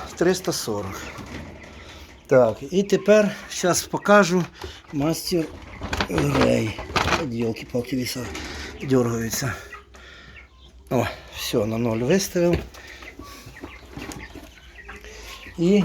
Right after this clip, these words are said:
побачимо мастер Грей. Ось до. Що у нас мастер Грей показує? Мастер Грей, бачите, яке воно крупне, ну от на вагах воно всього-навсього кіло дев'ять.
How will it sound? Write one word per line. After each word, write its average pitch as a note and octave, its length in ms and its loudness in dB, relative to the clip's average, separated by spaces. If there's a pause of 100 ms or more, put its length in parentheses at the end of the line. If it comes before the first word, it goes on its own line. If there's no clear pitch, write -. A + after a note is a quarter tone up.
(120)
побачимо D#3+ 600 2
мастер D3+ 500 0
Грей. A2 280 -4 (880)
Ось E3 140 6
до. C#3 100 6 (1300)
Що - 220 -4 (100)
у C#3+ 40 -2
нас C#3 200 -10
мастер C#3 360 -6
Грей B2 360 4
показує? A2+ 680 2 (640)
Мастер A#3 360 6
Грей, F3 240 10
бачите, G3+ 300 8
яке E3+ 160 2
воно E3+ 180 6
крупне, E3+ 460 2
ну D#3 160 4
от D#3 160 6
на D#3 80 6
вагах D#3+ 500 8
воно C#3 380 2 (1120)
всього-навсього C#3 1000 4 (840)
кіло D3+ 460 6 (180)
дев'ять. A2+ 640 -2